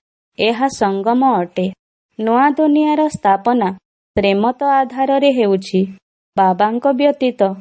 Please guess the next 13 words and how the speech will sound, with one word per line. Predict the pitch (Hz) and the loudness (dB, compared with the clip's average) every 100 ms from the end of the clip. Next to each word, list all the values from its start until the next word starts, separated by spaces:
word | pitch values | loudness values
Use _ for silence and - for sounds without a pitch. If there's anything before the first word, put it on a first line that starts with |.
| - _ | -16 _
ଆଉ | 226 247 | -2 0
କେହି | 262 262 254 269 | 0 0 2 2
ନୂଆ | 254 190 202 | 0 2 0
ଦୁନିଆ | 220 254 247 254 254 | 2 0 2 0 -2
ସ୍ଥାପନାର | - 190 185 220 233 247 214 190 _ _ _ _ | -2 -2 0 0 0 2 2 -2 _ _ _ _
ମତ | 196 202 196 240 | 0 0 0 -2
ଦେଇପାରିବେ | 240 269 262 262 254 262 247 262 | 0 0 0 0 0 0 2 2
ନାହିଁ। | 202 185 180 196 202 _ _ _ - | 2 -2 -2 -6 -6 _ _ _ -12
ବାବା | 190 190 180 202 | -2 -2 0 0
ହିଁ | 220 240 262 | 0 0 0
ଆସି | 247 - 202 190 190 - _ _ _ _ | 0 0 -2 -2 -4 -14 _ _ _ _
ତୁମ | 233 233 | 0 0
ସନ୍ତାନମାନଙ୍କ | 233 - 180 185 214 233 247 247 247 247 | 0 0 0 2 2 2 2 2 2 2